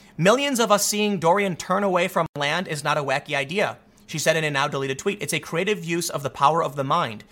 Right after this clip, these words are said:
Two minutes prayer, visualize-, visual-, visualization, meditation for those in the way of the storm." Yashir, uh, journalist Yashir Ali tweeted that the, tweeted the post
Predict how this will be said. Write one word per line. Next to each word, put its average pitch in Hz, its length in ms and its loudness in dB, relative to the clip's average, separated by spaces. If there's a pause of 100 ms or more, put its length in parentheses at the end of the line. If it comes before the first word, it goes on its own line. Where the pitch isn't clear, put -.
(260)
Two 208 220 0
minutes 208 320 0
prayer, 202 400 2
visualize-, 165 460 -2 (120)
visual-, 156 380 -2
visualization, 165 840 -2 (320)
meditation 175 520 2
for 160 140 0
those 156 320 2
in 160 180 -4
the 143 80 0
way 131 220 0
of 123 180 -4
the 123 60 -6
storm." 160 420 -2 (800)
Yashir, 151 640 4
uh, 120 180 0
journalist 165 440 -2
Yashir 139 380 0
Ali 147 360 -4 (400)
tweeted 202 260 4
that 180 100 -2
the, 165 80 -6 (240)
tweeted 214 200 0
the 214 60 2
post 135 420 -2